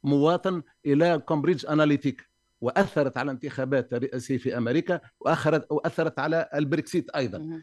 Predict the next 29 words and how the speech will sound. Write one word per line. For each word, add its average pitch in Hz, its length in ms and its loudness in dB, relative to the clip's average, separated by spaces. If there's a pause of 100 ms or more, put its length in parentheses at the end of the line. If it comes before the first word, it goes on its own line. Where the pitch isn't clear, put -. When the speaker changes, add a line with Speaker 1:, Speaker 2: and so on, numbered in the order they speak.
(160)
Speaker 1:
يعني 160 260 6
إلى 160 320 4
درجة 139 320 0
أنه 147 280 -2
عديد 147 320 -4
من 156 120 0
الناس 156 400 -2
أصبحوا - 300 -6 (1080)
لا 196 100 2
ينخرطون 180 580 -2
في 107 60 -14
فيسبوك. 127 540 -6 (320)
و-، 127 260 2
و-، 147 640 2
يعني 147 320 0
لازم 151 220 0
يكون 170 220 0
واعي 185 220 2
الإنسان 127 520 -4
لما 160 300 2
ي-، 151 180 -2 (240)
يتكلم 151 500 0
في 117 100 -12
فيسبوك، 160 480 -2 (120)
معطياته 190 640 0
وآراءه 170 680 -2
كلها 202 280 -4
تصبح 175 360 -4
مخزنة 190 640 -2